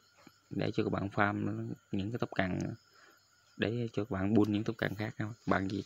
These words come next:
chấp nhận làm mờ nữa các bạn. Sau khi các bạn chấp nhận làm mờ xong, các bạn bắt cái, ờ, cái địa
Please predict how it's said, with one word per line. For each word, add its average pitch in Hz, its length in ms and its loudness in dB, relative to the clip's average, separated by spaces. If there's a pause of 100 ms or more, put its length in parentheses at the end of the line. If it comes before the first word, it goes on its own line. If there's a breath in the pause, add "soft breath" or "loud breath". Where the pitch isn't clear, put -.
chấp - 120 0
nhận 98 160 2
làm 95 140 2
mờ 95 180 0
nữa 107 100 -8
các 113 60 -4
bạn. 113 120 -6 (4000)
Sau 127 240 0
khi 123 300 0
các 120 60 0
bạn 104 160 2
chấp - 160 -4
nhận 104 220 0
làm 104 140 0
mờ 104 160 0
xong, 113 300 -2
các 117 120 -6
bạn 104 200 -4
bắt 127 220 -2
cái, 131 320 0
ờ, 120 240 -2 (580)
cái 113 80 -4
địa 104 80 -4